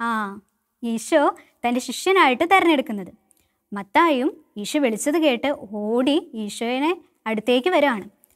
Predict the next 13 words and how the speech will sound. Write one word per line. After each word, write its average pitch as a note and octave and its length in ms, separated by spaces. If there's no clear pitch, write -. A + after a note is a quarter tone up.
അങ്ങനെ A3+ 220
ഈശോയെ A#3+ 440
പിന്തുടർന്ന് B3 920
അവരെല്ലാവരും C4 960
ഈശോ A3 260
പറയുന്നത് A3 440
ശ്രദ്ധാപൂർവ്വം A3 760
കേട്ടും G#3+ 360
യേശു G#3 240
ചെയ്യുന്ന A#3 300
പ്രവർത്തനങ്ങളെ A3+ 920
വീക്ഷിച്ചും A3+ 680
ഈശോയ്ക്ക് B3 580